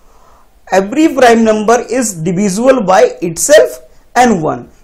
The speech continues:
यानी कि प्राइम number क्या होते हैं, या तो वो खुद से divide होंगे या फिर वन से divide होंगे। Prime number के बारे में क्या condition है,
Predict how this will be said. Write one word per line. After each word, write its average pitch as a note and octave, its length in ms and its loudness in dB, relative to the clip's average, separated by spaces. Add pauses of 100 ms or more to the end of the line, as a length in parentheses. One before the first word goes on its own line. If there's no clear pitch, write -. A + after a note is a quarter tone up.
यानी G#3+ 140 0
कि A#3+ 60 -6
प्राइम A3 280 0
number B3+ 260 2
क्या A#3 160 4
होते A#3 180 0
हैं, G#3+ 80 -6
या A3 120 4
तो C#4 140 -2
वो D4 80 -2
खुद A3+ 220 -6
से B3+ 200 -2
divide C4+ 320 2
होंगे D4 260 -2 (360)
या A#3+ 100 4
फिर C#4+ 140 -2
वन G3 220 0
से E3+ 140 -4
divide C3 320 -4
होंगे। A#2 180 -12
Prime F3+ 260 -4
number G#3+ 200 -4
के A#3+ 80 -4
बारे A3+ 180 2
में A#3+ 140 -4
क्या B3+ 100 0
condition A#3 380 -2
है, D#4+ 180 -4